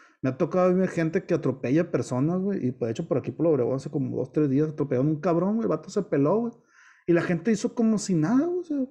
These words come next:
vato se fue en un pinche esparcillo blanco, güey, y no la veo la gente haciendo protestas o algo, ¿no? También con esto de la, de la, de lo de Francia me llamó la atención, la verdad,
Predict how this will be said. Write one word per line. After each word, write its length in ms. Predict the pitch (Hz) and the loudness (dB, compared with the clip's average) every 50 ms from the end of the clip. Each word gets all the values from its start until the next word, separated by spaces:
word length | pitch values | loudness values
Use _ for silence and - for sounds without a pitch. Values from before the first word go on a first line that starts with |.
| - _ | -6 _
vato 240 | 196 185 185 - 254 | -4 -4 -2 -2 -2
se 120 | 247 220 | -2 -2
fue 160 | - - 202 208 | 0 0 0 2
en 80 | 220 | 2
un 100 | 226 220 | 2 0
pinche 280 | - - 240 220 - 240 | -2 -2 -2 0 0 -2
esparcillo 460 | - - - 170 143 147 170 196 202 | -2 0 -2 -2 0 2 4 4 4
blanco, 320 | 185 185 196 214 208 - - 214 | 4 2 0 0 -2 -4 -4 -4
güey, 220 | 226 226 233 226 - _ _ _ _ _ _ _ _ _ _ _ _ _ _ _ _ _ _ - | -4 -4 -6 -8 -12 _ _ _ _ _ _ _ _ _ _ _ _ _ _ _ _ _ _ -6
y 140 | 156 156 139 | 0 2 2
no 140 | 135 139 151 | 4 4 4
la 100 | 165 156 | 4 4
veo 580 | 160 160 170 170 175 160 135 127 - - - _ _ _ _ _ - - - - _ _ _ | 4 6 6 6 6 4 4 2 0 -6 -14 _ _ _ _ _ -20 -20 -20 -20 _ _ _
la 80 | 139 135 | -4 -2
gente 220 | - 147 135 160 | 0 0 0 0
haciendo 220 | 156 151 165 175 160 | 2 2 2 2 2
protestas 600 | 156 135 - - 131 151 151 151 - 147 - - | 0 0 0 0 0 0 0 -2 -4 -6 -4 -4
o 100 | 127 117 | -6 -4
algo, 280 | 139 175 180 180 170 160 | -2 -2 0 0 0 -2
¿no? 160 | 170 165 151 | -4 -6 -4
También 340 | - 147 131 131 135 139 143 | -2 0 2 4 4 2 2
con 180 | 143 180 170 170 | 2 2 2 2
esto 320 | 160 160 - 185 175 170 | 0 0 0 2 4 4
de 60 | 156 | 4
la, 160 | 143 135 120 | 4 2 2
de 120 | 117 131 127 | 0 0 0
la, 360 | 123 120 120 117 123 123 - - - _ | 0 0 0 -2 -4 -6 -8 -10 -8 _
de 80 | 139 139 | 0 2
lo 100 | 139 139 | 4 4
de 80 | 135 | 2
Francia 300 | - 143 139 147 151 160 | 2 2 0 2 2 2
me 80 | 151 160 | 2 2
llamó 180 | 156 143 139 143 | 4 4 4 2
la 40 | 147 | 2
atención, 460 | - - 180 185 156 160 160 151 156 | 2 0 -2 -2 0 0 0 0 2
la 80 | 165 170 | 2 2
verdad, 400 | 151 139 135 135 131 - - - | 2 2 0 0 -2 -4 -6 -10